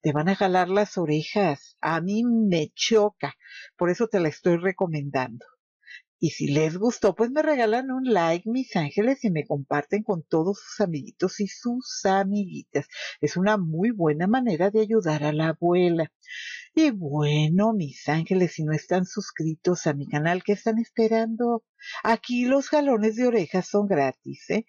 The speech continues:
Y ahorita ya sé que empecé medio lenta el año porque ando reacomodando mi negocio para ponerlo online y demás, porque, pues, físico, ya saben que se movió todo. Pero creo que ya a partir de marzo ya va a estar todo normalito y se van a divertir porque traemos cambios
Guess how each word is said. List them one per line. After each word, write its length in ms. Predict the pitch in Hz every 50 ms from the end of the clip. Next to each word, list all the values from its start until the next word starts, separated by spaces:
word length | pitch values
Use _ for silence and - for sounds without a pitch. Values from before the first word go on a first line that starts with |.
| - - - - - -
Y 80 | - 233
ahorita 320 | 233 226 262 233 - 311
ya 180 | 302 320 320 302
sé 260 | - - 311 302 294
que 100 | - 311
empecé 440 | 302 - 320 311 - - 277 254 247
medio 400 | 233 247 254 247 254 254 254 247
lenta 460 | 233 208 196 202 202 202 - 233 208
el 120 | 226 226
año 320 | 214 190 190 190 202 220 220
porque 300 | - 208 170 - - 185
ando 240 | 175 180 180 214 214
reacomodando 1040 | 202 190 185 180 170 165 - - 180 170 165 165 170 175 175 180 180 180 196 208
mi 200 | 208 208 196 180
negocio 680 | 165 160 165 170 160 180 190 190 185 - - 202 196 190
para 220 | - 151 143 147
ponerlo 500 | - - 147 160 165 170 165 160 185 185
online 600 | 180 180 175 170 170 180 180 175 185 185 190 202
y 20 |
demás, 360 | 208 220 226 202 175 160 160 - _
porque, 320 | - - - - - 220 -
pues, 180 | - - - -
físico, 480 | - 202 208 196 - 240 220 - 226 220
ya 180 | 202 180 180 175
saben 260 | - 185 185 185 190
que 100 | - 165
se 140 | - 160 151
movió 360 | 147 151 147 147 160 170 170
todo. 460 | - - 175 160 156 156 185 240 - _ - - - - - - - - - _ -
Pero 720 | 190 196 196 190 180 190 190 185 185 185 185 170 - -
creo 400 | - 262 269 277 294 302 311 302
que 360 | _ - 302 302 302 294 277 233
ya 160 | 254 254 254
a 40 | 254
partir 400 | - 277 277 - _ 269 262 240
de 140 | 240 262 247
marzo 540 | 233 226 214 208 202 - - - 247 262 262
ya 200 | 240 202 196 190
va 80 | 202
a 40 | 196
estar 380 | 190 - _ 208 190 190 185 -
todo 460 | - 185 180 180 175 185 185 175 - -
normalito 720 | 165 170 165 160 160 156 160 165 170 180 214 226 - 262
y 60 | 262 240
se 140 | - 196
van 180 | 156 156 156 196
a 40 | 214
divertir 460 | 226 190 160 147 - _ 175 170 -
porque 220 | - 202 - 190
traemos 480 | - - 147 156 165 160 170 185 - -
cambios 640 | - 180 175 175 175 180 202 214 226 226 - -